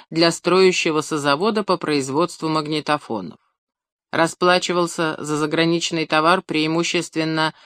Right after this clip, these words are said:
антиквариатом и золотыми изделиями.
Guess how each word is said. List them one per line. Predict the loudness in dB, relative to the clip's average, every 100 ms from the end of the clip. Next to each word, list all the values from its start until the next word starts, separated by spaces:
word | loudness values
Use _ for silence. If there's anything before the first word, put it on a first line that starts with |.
| -6
антиквариатом | 0 2 2 -2 -2 0 2 0 0 -2 -2 -8 _
и | 4 6
золотыми | 6 4 2 2 2 2 0
изделиями. | 0 -2 0 2 2 0 -6 -12 -18